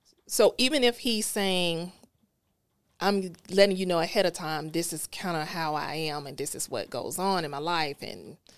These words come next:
again, I'm, uh, there are gonna be times that dates are gonna be missed," you're still not gonna really know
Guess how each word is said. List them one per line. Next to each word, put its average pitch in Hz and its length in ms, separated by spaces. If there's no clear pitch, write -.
again, 147 260
I'm, 165 240
uh, 113 200
there 170 100
are - 20
gonna 175 160
be 165 120
times 156 380
that - 160
dates 165 220
are 143 60
gonna 156 180
be 139 140
missed," 170 480
you're 240 160
still 480 320
not - 180
gonna 190 220
really 190 260
know 147 560